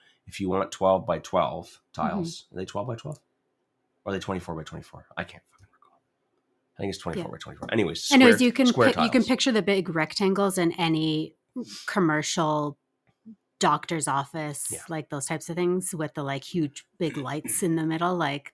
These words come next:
Speaker 2: that's not what you want. <laughs>
Speaker 1: Yeah. So if you want the square tiles, um, you want revealed edge, and, uh, and they have some good products that are just, you know, not super fancy,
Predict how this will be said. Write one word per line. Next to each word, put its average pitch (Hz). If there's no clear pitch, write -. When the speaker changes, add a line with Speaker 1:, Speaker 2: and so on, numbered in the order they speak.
Speaker 2:
that's 151
not 139
what 127
you -
want. 82
<laughs> 165
Speaker 1:
Yeah. -
So 92
if 95
you 101
want 104
the 98
square 85
tiles, 82
um, 78
you 85
want 87
revealed 80
edge, 76
and, 76
uh, 73
and 82
they 95
have 92
some 101
good 90
products 80
that 80
are 80
just, -
you 90
know, 78
not 104
super 92
fancy, 85